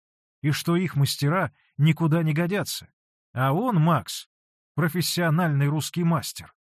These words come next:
Это вроде как ихний главный инженер. Он рассказывал, что когда он поступал, его подвергли разным испытаниям,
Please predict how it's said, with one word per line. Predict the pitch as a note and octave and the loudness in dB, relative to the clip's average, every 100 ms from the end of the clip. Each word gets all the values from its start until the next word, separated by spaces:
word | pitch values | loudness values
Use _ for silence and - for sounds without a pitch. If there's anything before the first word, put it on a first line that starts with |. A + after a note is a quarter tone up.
| _ _ D3+ | _ _ -6
Это | G3 G3 | -4 -2
вроде | E3+ F#3+ D#3+ | 0 0 0
как | F3+ D#3+ | -2 -4
ихний | F#3+ - E3+ D3 | -6 -2 -2 0
главный | C#3 D#3+ C#3 C#3+ | 0 0 2 0
инженер. | A#2+ C3+ B2 D#2+ - _ _ _ _ _ _ _ - | 0 -2 -4 -6 -16 _ _ _ _ _ _ _ -4
Он | C#3+ | 0
рассказывал, | C3+ B2+ - F3+ A#2 E2+ D2 _ _ _ _ | 0 -2 -2 -2 -2 -6 -12 _ _ _ _
что | - E3 D#3+ | -4 0 2
когда | E3 C#3 F#3 | 0 2 2
он | D#3+ C#3 | 2 0
поступал, | D3 - C#3+ - G3+ G2 - _ _ _ - | -2 -2 -4 0 -2 -2 -8 _ _ _ 0
его | C3+ G3 | 0 0
подвергли | A3 F#3+ D3 A3 F#3+ E3 | -2 0 0 0 0 2
разным | F3 F#3+ C#3+ E3 D#3+ | 2 2 0 2 0
испытаниям, | - E3+ E3+ D3+ G2 D#2+ - | -2 -4 0 0 -2 -8 -16